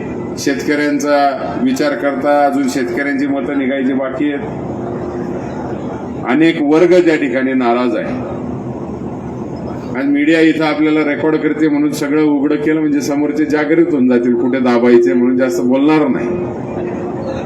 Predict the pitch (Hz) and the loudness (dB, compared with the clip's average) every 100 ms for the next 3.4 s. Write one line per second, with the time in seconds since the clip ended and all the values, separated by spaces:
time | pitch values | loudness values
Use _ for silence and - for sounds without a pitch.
0 | 349 349 - - - - - - - - | -6 -6 -6 -8 -8 -8 -6 -6 -6 -6
1 | - - 147 151 165 170 175 180 175 175 | -6 -4 -2 2 2 6 8 8 6 4
2 | 180 175 175 143 147 185 170 165 160 175 | 2 0 0 0 2 6 8 8 6 8
3 | 180 170 135 117 | 8 8 4 2